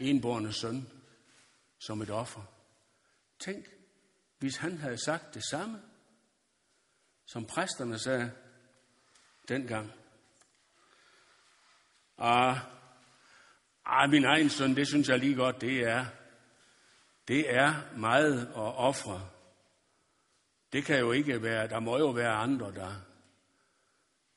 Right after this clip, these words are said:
der kan tage det job på sig. Det må kunne klares med mindre. Jeg må finde en på jorden, som kan påtage sig den opgave.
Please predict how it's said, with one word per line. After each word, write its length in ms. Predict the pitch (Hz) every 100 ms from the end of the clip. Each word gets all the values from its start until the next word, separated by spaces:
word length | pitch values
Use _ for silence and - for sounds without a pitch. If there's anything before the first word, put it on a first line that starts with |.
| _ _ _ -
der 100 | 104
kan 120 | 107
tage 160 | 107 117
det 220 | 120 120
job 240 | 110 107 - - - _ _
på 140 | 110 104
sig. 240 | - 90 92 _ _ _ _ _ _ _ _ _ _ _ _
Det 100 | 117
må 80 | 120
kunne 280 | 120 120 120
klares 440 | 123 131 131 120
med 80 | 110
mindre. 320 | 101 120 110
Jeg 160 | 92 117
må 120 | 123
finde 580 | 113 131 135 131 107 - - _ _ _ _ _ _ _ -
en 240 | 120 104
på 100 | 92
jorden, 440 | 107 117 113 98 90
som 220 | - 98
kan 280 | - 95 87 _ - _ _ _
påtage 380 | - 151 131 107
sig 200 | - 90 92 _ _ _ _ _ _ _ -
den 300 | 104 104 - _ -
opgave. 440 | 101 98 90 87